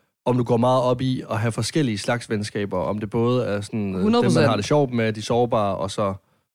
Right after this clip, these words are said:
Speaker 1: Ja.
Speaker 2: Jeg tror, det, altså sådan, jeg føler, at jeg meget generelt så er meget en sådan kameleon i forhold til mennesker. Jeg har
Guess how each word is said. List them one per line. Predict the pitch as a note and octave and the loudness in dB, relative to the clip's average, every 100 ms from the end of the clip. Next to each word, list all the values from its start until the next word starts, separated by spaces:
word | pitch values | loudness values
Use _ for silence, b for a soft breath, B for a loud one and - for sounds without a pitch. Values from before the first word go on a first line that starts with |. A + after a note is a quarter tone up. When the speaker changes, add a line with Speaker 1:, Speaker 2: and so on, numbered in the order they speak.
| _ - | _ -2
Speaker 1:
Ja. | F3 | 0
Speaker 2:
Jeg | E3 | 2
tror, | G3+ | 2
det, | F#3 D#3+ - | 0 0 0
altså | D3 C#3+ | 0 0
sådan, | D#3+ | 0
jeg | E3+ | 0
føler, | - G3+ | 2 4
at | D#3+ | 4
jeg | |
meget | D3 D3 E3 | 4 2 2
generelt | F3 D#3+ D3+ | 0 0 0
så | D#3+ | 0
er | |
meget | D3 C#3+ | 0 0
en | D3+ | 0
sådan | D#3+ | -4
kameleon | C#3+ D3 C3+ C#3+ D#3 A#2+ B2 B2 | -2 0 0 2 2 0 -2 -6
i | D3 | -8
forhold | C#3+ C#3+ C#3 | -2 0 2
til | C#3 | 2
mennesker. | C#3 C#3 D3 C3+ | 0 0 0 0
Jeg | |
har | C3+ C3+ | 0 -2